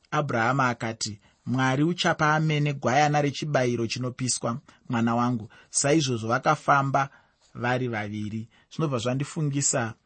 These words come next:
chimbo chataiimba tichiri vaduku, chinotaura chiitiko ichochi chekuti Abhurahama nemwana wake Isaka vaitaurirana kuti kudii vari pamusoro pegomo reMoria,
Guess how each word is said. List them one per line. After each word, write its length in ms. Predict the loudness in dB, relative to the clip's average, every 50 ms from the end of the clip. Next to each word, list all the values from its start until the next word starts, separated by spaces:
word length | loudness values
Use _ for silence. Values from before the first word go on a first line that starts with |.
| _ -20 -20 -20 _ _ _
chimbo 460 | -2 0 0 2 2 2 2 0 0
chataiimba 920 | 0 0 0 0 -2 -2 0 0 0 2 2 2 2 0 0 -2 -2 -6 -10 _ -20 -20 _ _ _ _
tichiri 320 | -8 -6 -4 -4 -4 -2 0
vaduku, 640 | 0 0 -2 -2 0 0 0 0 0 -4 -10 -14 -14 -16 -20 _ _ _
chinotaura 640 | -8 -4 -2 0 0 2 2 4 4 4 4 2 0
chiitiko 540 | -2 -2 -2 -4 -2 -4 -4 -4 -2 -2 0
ichochi 680 | 0 0 0 0 2 2 2 0 0 0 0 0 -2 -2 -6 _ -20 -20 -20 -20 _ _
chekuti 880 | -6 -4 -4 -4 -4 -4 -6 -2 0 2 2 4 2 2 2 0 -2 -6 _ _ _ _ _ _ _ _ _ _ _ _ _ _ _ _ _ _ _ _
Abhurahama 680 | 2 2 2 2 2 0 0 2 2 2 2 2 2
nemwana 360 | 2 0 0 0 0 2 2
wake 300 | 2 2 0 0 -2 -2
Isaka 460 | 0 0 0 0 0 -2 -4 -4 -4 0
vaitaurirana 760 | 4 4 4 4 4 0 0 0 -2 -2 -2 -2 -2 -4 -4
kuti 220 | -6 -8 -8 -10 -8
kudii 520 | -8 -6 -2 2 4 4 6 4 2 0 -6 _ _ _ _ 0
vari 200 | 2 2 2 2
pamusoro 540 | 0 -2 -4 -4 -2 2 4 4 4 4
pegomo 480 | 2 0 -2 -2 -2 -2 -2 0 0 0
reMoria, 720 | 0 2 2 2 2 2 2 2 2 2 2 2 0 -2